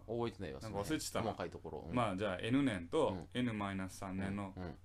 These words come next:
Speaker 2: Aの世界線の
Speaker 1: うん。
Speaker 2: N年とNマイナス三年の
Speaker 1: うん。
Speaker 2: 三葉と滝くんが入れ替わった
Speaker 1: うんうんうんうんうん。
Speaker 2: わけやん。
Speaker 1: うん、そうやな。
Speaker 2: で、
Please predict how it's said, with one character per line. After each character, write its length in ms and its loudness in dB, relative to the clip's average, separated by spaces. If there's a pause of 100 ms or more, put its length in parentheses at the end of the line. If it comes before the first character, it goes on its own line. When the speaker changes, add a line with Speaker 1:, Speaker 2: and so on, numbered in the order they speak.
(380)
Speaker 2:
A 160 8
の 120 2
世 100 -2
界 180 4
線 180 0
の 100 6
Speaker 1:
う 20 4
ん。 40 2
Speaker 2:
N 180 8
年 200 2
と 80 -2
N 180 0
マ 160 -2
イ 20 -2
ナ 120 -2
ス 60 -10
三 160 -4
年 180 -4
の 120 4
Speaker 1:
う 20 6
ん。 60 4
Speaker 2:
三 260 0
葉 100 -2
と 120 -8
滝 260 -6
く 100 -4
ん 40 0
が 80 2
入 100 -2 (280)
れ 120 2
替 140 2
わ 120 4
っ 140 -6
た 60 -4
Speaker 1:
う 40 0
ん 20 4
う 40 4
ん 20 2
う 20 2
ん 40 -2
う 40 -2
ん 40 0
う 60 2
ん。 840 -4
Speaker 2:
わ 80 2
け 100 -2
や 60 -4
ん。 20 -8 (140)
Speaker 1:
う 60 2
ん、 80 2 (140)
そ 100 -4
う 40 -2
や 40 -4
な。 160 -2 (880)
Speaker 2:
で、 360 2